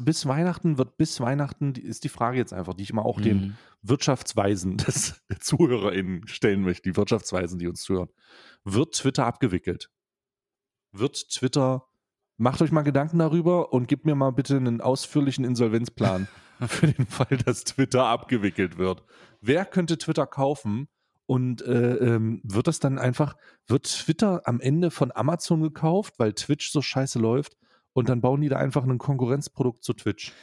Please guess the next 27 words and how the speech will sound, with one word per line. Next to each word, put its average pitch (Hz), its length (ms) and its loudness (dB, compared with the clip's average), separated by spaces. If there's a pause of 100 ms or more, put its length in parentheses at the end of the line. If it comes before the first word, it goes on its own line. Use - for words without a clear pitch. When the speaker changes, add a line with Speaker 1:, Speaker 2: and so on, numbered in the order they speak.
(240)
Speaker 2:
Ich - 100 -20
glaub, 107 200 -4 (140)
Twitter 127 380 -2
wird 107 120 0
einfach 110 300 -2
irgendwann 110 340 0
wieder 104 160 4
zurückgekauft 101 640 0
für 104 340 2
fünf - 520 -2
Millionen 104 460 4
Dollar 101 400 4
einfach. 95 440 -4 (1800)
Speaker 1:
Ja, 98 140 -6
das - 160 -8
wird 110 120 -6
von 120 100 -8
irgendeinem 120 360 0
Privatier 110 640 2
aus, 101 220 0
äh, 104 260 2
aus 104 280 -2
Katar 98 420 -2
gekauft, 156 600 -2
der 107 120 2
damit, 104 560 0 (380)
äh, 113 380 2